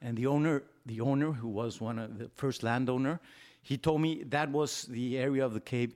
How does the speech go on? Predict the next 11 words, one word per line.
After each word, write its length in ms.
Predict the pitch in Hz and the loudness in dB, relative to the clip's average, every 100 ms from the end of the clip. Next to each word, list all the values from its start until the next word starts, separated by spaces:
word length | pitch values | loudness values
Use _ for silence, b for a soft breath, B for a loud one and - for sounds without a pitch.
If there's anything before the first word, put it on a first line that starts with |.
| - | 0
in 140 | 120 | 0
his 420 | 104 120 - - - | 2 0 -2 -8 -6
property. 400 | 156 170 101 82 B B B B _ | -2 -2 -4 -10 B B B B _
And 320 | 104 104 101 - | -10 -8 -8 -4
I 140 | 127 | -4
saw 400 | 120 - 135 127 | -2 0 2 2
on 160 | 135 120 | 0 -2
a 40 | |
corner 500 | 113 127 123 123 123 | -2 0 2 2 2
a 260 | 127 110 110 - | 0 -4 -8 -4
passage, 640 | 131 143 - 160 160 - | -2 -2 -2 -6 -8 -18